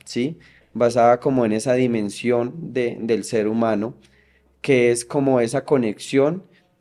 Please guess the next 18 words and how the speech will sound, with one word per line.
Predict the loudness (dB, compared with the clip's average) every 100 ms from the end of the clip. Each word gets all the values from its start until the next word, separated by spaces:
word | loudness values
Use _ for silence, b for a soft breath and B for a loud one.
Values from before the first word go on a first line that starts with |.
| _
hacia | 2 2 -2
el, | -2 -2
hacia | -2 0 0 -2
lo | -2
supremo. | -6 0 2 2 -2 -14 _ _ _ _ _ _ _ _ _
Indiscutiblemente, | 0 0 -2 -6 0 2 4 4 4 4 2 -2 -6 B B B B _
y | 0 4 4
esto | 4 4 2
es | 4
algo, | 4 4 2 2
pues, | 0 0
que, | -2 2 2 2 -2 -8
que | -6
se | -4 -4
tiene | -2 0 0 0
que, | 0 0 -4
que | -6 -6
establecer, | -4 -2 -2 -2 -2 -2 -4